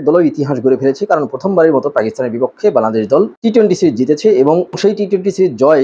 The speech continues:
কিন্তু এসেছে লিটন কুমার দাসের নেতৃত্বে। এবং লিটন কুমার দাসের নেতৃত্বে আরেকটি ইতিহাস কিন্তু হাতছানি দিচ্ছে বাংলাদেশ দলকে। এই প্রথমবার পাকিস্তান দলকে হোয়াইট ওয়াশ করার কিন্তু দুর্দান্ত একটি সুযোগ পেয়েছে। সেই সুযোগটি বাংলাদেশ দল হস্তগত করতে পারে যদি আজকে বাংলাদেশ দল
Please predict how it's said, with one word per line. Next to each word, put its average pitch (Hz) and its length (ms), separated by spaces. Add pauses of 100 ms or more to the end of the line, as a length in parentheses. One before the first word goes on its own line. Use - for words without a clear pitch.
কিন্তু 151 220
এসেছে 147 320
লিটন 160 280
কুমার 120 240
দাসের 110 240
নেতৃত্বে। 95 380 (280)
এবং 147 160
লিটন 175 220
কুমার 190 200
দাসের 156 220
নেতৃত্বে 156 340 (120)
আরেকটি 156 240 (100)
ইতিহাস 147 260 (100)
কিন্তু 143 240
হাতছানি 127 300
দিচ্ছে 110 300
বাংলাদেশ 104 320
দলকে। 87 220 (180)
এই 180 120
প্রথমবার 214 460 (260)
পাকিস্তান 156 360
দলকে 170 200 (120)
হোয়াইট 156 220
ওয়াশ 160 140
করার 151 280
কিন্তু 135 220
দুর্দান্ত 160 340
একটি 175 120
সুযোগ 151 300
পেয়েছে। 185 300
সেই 220 120
সুযোগটি 202 420
বাংলাদেশ 151 300 (100)
দল 156 160
হস্তগত 160 380 (100)
করতে 170 180
পারে 175 160 (100)
যদি 123 140 (120)
আজকে - 200 (120)
বাংলাদেশ 123 340
দল 170 160